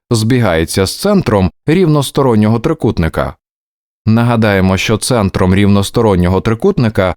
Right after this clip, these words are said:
є точка перетину його висот, бісектрис і медіан.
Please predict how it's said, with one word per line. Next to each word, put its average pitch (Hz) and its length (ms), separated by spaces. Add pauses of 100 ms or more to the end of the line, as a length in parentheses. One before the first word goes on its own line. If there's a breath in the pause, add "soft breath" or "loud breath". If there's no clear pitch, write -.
є 101 240
точка 90 440
перетину 101 680 (140)
його 135 360
висот, 147 500 (100)
бісектрис 104 880 (100)
і 180 140
медіан. 104 580